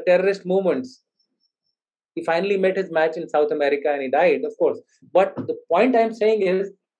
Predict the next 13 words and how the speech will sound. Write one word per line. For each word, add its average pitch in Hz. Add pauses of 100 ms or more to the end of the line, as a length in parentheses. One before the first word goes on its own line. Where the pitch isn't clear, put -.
there 175
were 294
other, 254
uh, 175 (400)
uh, 151 (100)
other, 196
uh, 185
terrorist 185
movements 175
driven 175
by 180
other 147
ideologies, 151